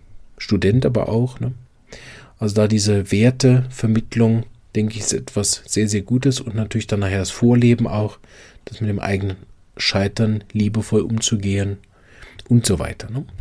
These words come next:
Das wollte ich mal mitteilen, dass wir das besprochen haben. Sehr, sehr guter Input von Doktor Hughes, wie ich finde, dass wir uns,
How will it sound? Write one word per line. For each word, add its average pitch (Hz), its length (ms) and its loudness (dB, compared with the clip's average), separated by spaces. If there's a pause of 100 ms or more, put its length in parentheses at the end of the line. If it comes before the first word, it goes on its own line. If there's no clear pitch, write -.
(720)
Das 143 180 6
wollte 175 140 4
ich - 120 -2
mal 143 400 4
mitteilen, 131 600 2
dass 127 200 0
wir - 60 0
das 127 120 0
besprochen 123 520 0
haben. 113 400 2
Sehr, 113 240 2
sehr 117 100 4
guter 113 280 -4
Input 127 440 0
von 123 180 0
Doktor 117 300 -4
Hughes, 113 280 -4
wie 117 60 -4
ich - 120 -10
finde, 110 340 -2 (680)
dass - 180 -10
wir 110 160 -2
uns, - 360 -4